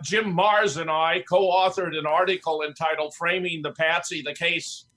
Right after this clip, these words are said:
of Lee Harvey Oswald, in which we did precisely that. We pointed out that chin is a block chin. It's not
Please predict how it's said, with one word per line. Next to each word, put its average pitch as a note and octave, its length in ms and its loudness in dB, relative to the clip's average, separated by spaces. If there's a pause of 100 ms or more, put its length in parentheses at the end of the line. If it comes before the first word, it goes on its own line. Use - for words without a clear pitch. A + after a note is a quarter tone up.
(180)
of D3+ 100 -6
Lee F3 180 0
Harvey D#3 380 0
Oswald, D#3 560 0
in D#3 80 -10
which F#3 240 -4
we D#3 180 -6
did F3 280 -4
precisely D#3 840 -4
that. C#3+ 420 2 (560)
We E3+ 160 -4
pointed F#3+ 320 2
out F#3 200 2
that E3+ 180 -4
chin G#3 520 0
is D3+ 180 -4
a D3 80 -2
block D3+ 540 2
chin. D#3 320 -4
It's D#3+ 220 -8
not D#3+ 260 2